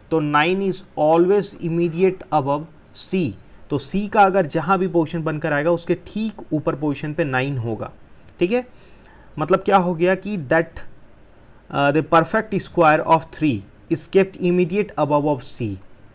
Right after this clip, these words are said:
The number of pen in box D is equal to the sum of the number of pen in box H। अब दिया गया है कि जो D है, ठीक है, वो हमेशा इक्वल होगा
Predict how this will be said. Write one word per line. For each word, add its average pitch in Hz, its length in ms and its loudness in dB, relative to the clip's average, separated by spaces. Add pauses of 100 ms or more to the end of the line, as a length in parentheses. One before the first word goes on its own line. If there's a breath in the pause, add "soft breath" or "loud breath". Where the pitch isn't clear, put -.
(360 soft breath)
The 147 120 0
number 208 320 0
of 233 120 0 (140)
pen 147 180 2 (180)
in 160 200 -2
box 156 360 0 (100)
D 170 60 0 (280)
is 143 220 -6
equal 190 540 -2
to 202 80 -4
the 190 140 -4
sum 180 340 -4
of 175 120 -2
the 180 80 2
number 156 300 -2
of 151 60 -4 (180)
pen 139 240 -2 (100)
in 139 120 -8 (100)
box 127 380 0 (120)
H। - 440 -10 (920 soft breath)
अब 190 100 -2
दिया 220 240 -2
गया 190 220 0
है 165 160 0
कि 208 240 -10
जो 208 220 -4 (220)
D 165 120 -4 (200)
है, 110 300 -8 (420)
ठीक 190 140 -2
है, 175 180 0 (300 loud breath)
वो 165 140 4
हमेशा 170 400 0
इक्वल 190 420 0
होगा 170 360 0